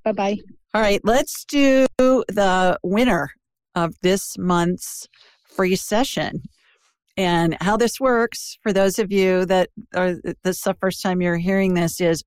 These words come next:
Speaker 2: all you have to do to enter into the drawing is leave a review. Leave a review anywhere you download podcasts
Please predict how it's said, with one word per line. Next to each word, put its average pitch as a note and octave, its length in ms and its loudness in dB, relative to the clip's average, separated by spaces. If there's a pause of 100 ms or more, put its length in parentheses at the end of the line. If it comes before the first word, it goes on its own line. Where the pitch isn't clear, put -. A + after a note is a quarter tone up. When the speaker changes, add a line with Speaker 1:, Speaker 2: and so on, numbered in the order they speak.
Speaker 2:
all F#3 160 2
you A3+ 120 2
have C4+ 260 0
to C4 80 -8
do G#3 400 2 (120)
to - 140 -8
enter F3+ 220 -2
into F#3 220 -4
the F#3+ 100 -2
drawing F3+ 540 0
is F3 240 -2
leave F3+ 320 2
a F#3 120 2
review. E3 840 -2 (720)
Leave E3 160 2
a E3 100 0
review D#3+ 500 0
anywhere F#3+ 360 2
you F#3+ 160 0
download F3 460 2
podcasts F#3 920 -2